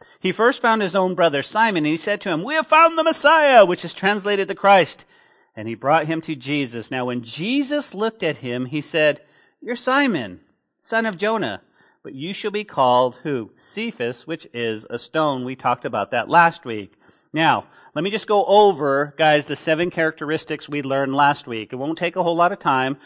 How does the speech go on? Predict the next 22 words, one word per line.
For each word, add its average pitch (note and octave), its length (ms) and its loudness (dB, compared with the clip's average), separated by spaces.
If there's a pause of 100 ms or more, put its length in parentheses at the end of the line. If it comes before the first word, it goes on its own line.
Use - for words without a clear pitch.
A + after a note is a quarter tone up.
(180)
because C3 320 -4
we C3 320 -6 (180)
talked D#3+ 320 4
about B2 260 0
them C3+ 140 -2
last F3+ 300 2
week, B2 140 -8
but B2+ 160 -10
this F#3 200 -4
is A3+ 160 -10
what G#3 140 -2
it C#3+ 100 -4
means C#3+ 280 -6
to D#3 100 -12
be A#2+ 160 -8
a A2+ 40 -10
disciple. C3+ 540 -2
Your C3+ 160 -6
first G#3+ 320 -6
characteristic G3 720 -4
should F#3+ 360 -4
be, E3+ 460 0